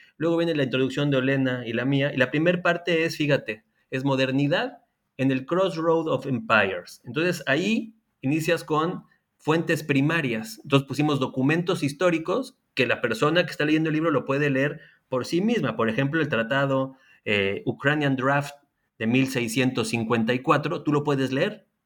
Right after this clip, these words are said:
Entonces, ya luego que tú leíste el tratado de mil seiscientos cincuenta y cuatro, pues tú empie-, ah, te pusimos una parte de Taras Shevchenko, también como una parte cultural, ¿no? Todas, todas las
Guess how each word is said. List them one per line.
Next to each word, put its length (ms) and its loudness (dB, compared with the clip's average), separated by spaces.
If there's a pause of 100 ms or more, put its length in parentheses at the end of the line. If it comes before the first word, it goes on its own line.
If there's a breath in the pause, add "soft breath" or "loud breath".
(220)
Entonces, 260 -2
ya 120 0
luego 260 2
que 140 -6
tú 100 -4
leíste 380 -2
el 80 -4
tratado 340 0
de 80 0
mil 160 -2
seiscientos 400 -2
cincuenta 340 0
y 80 -2
cuatro, 420 0 (260 loud breath)
pues 120 0
tú 100 0
empie-, 260 0
ah, 120 2
te 320 0
pusimos 380 0
una 240 -2
parte 300 0
de 100 -4
Taras 340 2
Shevchenko, 640 -2
también 260 -10
como 160 -10
una 160 -4
parte 440 -6 (200)
cultural, 680 -2
¿no? 300 -8 (640 soft breath)
Todas, 540 0 (480)
todas 280 0
las 420 -4